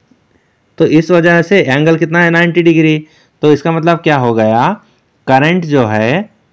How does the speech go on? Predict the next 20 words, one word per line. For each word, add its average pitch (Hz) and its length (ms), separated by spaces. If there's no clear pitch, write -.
ओके, 131 300
leads 135 460
the 170 200
voltage, 117 760
leads 135 320
the 165 140
voltage 120 580
by 127 160
ninety 131 440
degree, 113 420
या 143 160
ऐसा 143 220
बोल 156 180
सकते 127 320
हैं, 123 380
voltage 117 680
lags 135 460
the 180 140
current 123 480
by 131 180